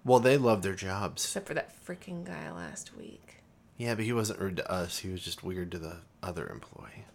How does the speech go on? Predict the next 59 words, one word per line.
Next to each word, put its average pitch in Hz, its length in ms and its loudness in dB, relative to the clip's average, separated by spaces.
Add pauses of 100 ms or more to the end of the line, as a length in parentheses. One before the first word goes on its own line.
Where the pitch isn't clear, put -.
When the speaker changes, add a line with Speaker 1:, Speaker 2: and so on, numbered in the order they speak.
(140)
Speaker 2:
He 240 160 -6
was 214 280 -4
literally 262 640 6
showing 196 440 6
this 196 200 4
girl. 170 500 8
I 170 260 8
have 202 180 -2
to 160 60 -6
get 120 160 2
it. - 100 -2
I 220 80 12
have 220 180 8
to 196 60 -2
just 226 340 6
take 226 100 10
Speaker 1:
We're 175 60 12
Speaker 2:
a 262 40 12
little 269 220 12
Speaker 1:
stretching 262 120 12
Speaker 2:
rabbit 214 160 12
Speaker 1:
this - 100 12
out 123 120 12
Speaker 2:
trail 175 140 12
Speaker 1:
into - 160 10
a 160 60 12
Speaker 2:
here. 165 140 10
Speaker 1:
normal 110 280 12
Speaker 2:
<laughs> 104 80 8
I 110 40 12
have 107 240 12
to 104 60 4
Speaker 1:
podcast 95 100 6
Speaker 2:
make 254 220 6
a - 40 2
Speaker 1:
here, - 80 8
Speaker 2:
rabbit - 340 12
Speaker 1:
yeah. 175 40 2
Speaker 2:
trail. 175 420 8 (100)
Speaker 1:
Yeah. 107 160 4 (260)
Speaker 2:
I - 100 10
was, - 220 8 (380)
maybe 285 360 10
it's 285 180 6
my 202 140 10
hormones, 208 680 6
my 170 100 6
pregnancy 202 520 4
hormones. 185 520 2
I 202 120 8
don't 196 220 4
know. 180 420 4 (520)
But 202 200 6 (240)
this 262 380 6 (360)
dude 208 320 8
was 165 200 0
watching 226 560 6
this 196 180 2
girl 180 640 6